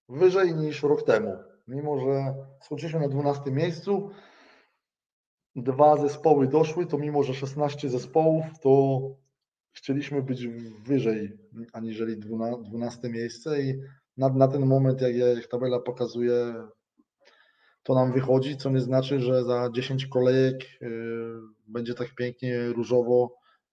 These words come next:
i kolorowo, ponieważ myślę, że przede wszystkim na, nasza głowa musi być na tyle spokojna i trzeźwo myśląca, aby dalej pracować i robić to, co, to, co robimy do tej pory. Czyli nam jest też potrzebny taki spokój w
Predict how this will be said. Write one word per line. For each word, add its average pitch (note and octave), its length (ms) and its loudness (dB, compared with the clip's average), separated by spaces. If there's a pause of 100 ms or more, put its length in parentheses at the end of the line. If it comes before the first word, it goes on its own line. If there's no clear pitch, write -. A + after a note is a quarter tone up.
(140)
i - 60 -20
kolorowo, C#3 520 8
ponieważ A2 480 -8
myślę, A2+ 300 -12
że A2+ 380 -8
przede A2+ 240 -8
wszystkim B2+ 580 -6 (300)
na, A#2+ 140 0
nasza A#2+ 300 0
głowa C3 380 6
musi B2+ 260 -4
być A#2 180 -8
na B2 80 -4
tyle B2+ 200 -2
spokojna C3 580 0
i A#2 300 -6
trzeźwo B2 400 -2
myśląca, B2 680 0 (520)
aby G3+ 180 6
dalej A#3 360 8 (500)
pracować E3 600 6
i D3+ 80 6
robić E3 320 2
to, E3 100 2
co, D3 400 6 (1500)
to, C#3+ 100 0
co D#3+ 140 8
robimy D#3+ 360 8
do D#3+ 80 4
tej D#3+ 220 4
pory. B2 440 12
Czyli A#2+ 180 -4
nam C3+ 140 0
jest C#3 120 -2
też C#3 120 -6
potrzebny D3+ 440 0
taki C3+ 260 -4
spokój D#3 580 4
w - 80 -2